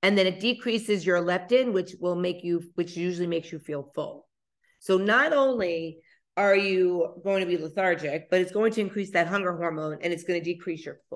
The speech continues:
decrease your, when you're full hormone. Um, getting enough sleep may help prevent increase in calorie intake and appetite that can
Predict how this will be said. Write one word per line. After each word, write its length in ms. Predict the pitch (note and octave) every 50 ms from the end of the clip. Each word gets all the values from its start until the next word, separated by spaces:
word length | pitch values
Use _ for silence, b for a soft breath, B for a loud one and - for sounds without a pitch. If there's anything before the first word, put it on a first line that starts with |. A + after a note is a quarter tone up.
| - - D3+
decrease 520 | F3 G#3+ G#3 G#3 - F#3 F3 D#3+ - -
your, 320 | D#3+ D#3+ D#3 D3+ D#3 - -
when 260 | D3+ C#3+ D#3 D#3+ D#3+
you're 120 | D#3 D#3 D3+
full 320 | - D#3+ D#3 D#3 D3 C#3+
hormone. 340 | C#3+ - - - - - - _ _ _ _ _ _ _ _ _ _ _ b b b b b b b b b _
Um, 520 | F#3 G3 G3 F#3 F3 F3 F3 F3 - - - _ _ _ _ _ _ _ _ _ _ _ _ _ _ _
getting 240 | A#3+ B3 C4 C#4+ D#4
enough 300 | D#4 D4+ D4 C#4+ - -
sleep 300 | C4 C4+ C4+ B3 - A3+
may 160 | A#3 G#3+ G#3
help 240 | G3+ G#3+ A3 A3 A3
prevent 400 | A#3+ A#3 G#3+ G3 A3 G#3+ G#3 G#3
increase 480 | - G3+ A3 A3 - - A3+ A3 A3+
in 80 | G#3+ F#3
calorie 420 | - B3 G3+ G3+ G3+ G3+ G3 -
intake 440 | - G3+ G#3 G#3 - A#3 B3 B3 A#3+
and 120 | A3 G#3 -
appetite 540 | - G3 G3 G#3+ G3+ - F#3 F3 - E3+
that 160 | - F3+ F3 -
can 320 | F#3+ F3+ F3+ F3 E3 F3